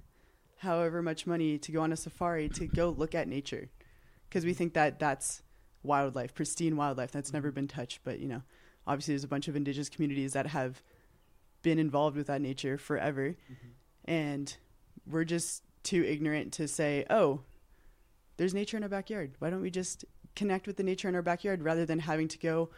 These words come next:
Speaker 1: all the way to a different country, a different continent to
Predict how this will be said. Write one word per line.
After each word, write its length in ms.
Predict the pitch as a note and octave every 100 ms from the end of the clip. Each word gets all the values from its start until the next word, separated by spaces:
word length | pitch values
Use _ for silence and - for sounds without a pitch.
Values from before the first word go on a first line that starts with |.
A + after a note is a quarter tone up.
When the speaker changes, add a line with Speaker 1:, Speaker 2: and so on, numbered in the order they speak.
| - - -
Speaker 1:
all 220 | - E3+ F#3
the 60 |
way 160 | F3+ E3+
to 480 | E3 F#3+ F3 D#3+ E3 - - -
a 60 | -
different 500 | D#3+ F3 F3+ E3+ - - -
country, 420 | - F#3+ - C#3+
a 40 | D3
different 220 | D3 D3
continent 580 | D3 D3+ - C3+ C3+ -
to 360 | - D#3 C3+ C#3